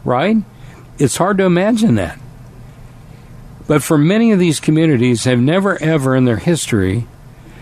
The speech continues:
had a clean water source, and they've totally relied on open water sources, dug pits in the ground that are contaminated with all kinds of things. Why?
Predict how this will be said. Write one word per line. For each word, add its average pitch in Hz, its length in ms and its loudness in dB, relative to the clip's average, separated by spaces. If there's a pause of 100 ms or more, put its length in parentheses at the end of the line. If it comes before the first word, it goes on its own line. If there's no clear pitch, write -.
(120)
had 147 220 0
a 143 80 0
clean 131 340 2
water 123 240 0
source, 170 420 -2 (220)
and 143 160 0
they've 135 220 -2
totally 202 640 -2
relied 123 840 0 (540)
on 131 300 0
open 170 540 -2 (140)
water 143 420 -2
sources, 123 640 -2 (480)
dug 147 400 -2 (300)
pits - 440 -4 (120)
in 139 160 2
the 139 80 2
ground 123 600 0 (720)
that 131 120 0
are 131 100 0
contaminated 170 840 0
with 131 240 0
all 147 300 0
kinds 160 560 -4
of 104 80 -6
things. 107 340 -2
Why? 123 360 -2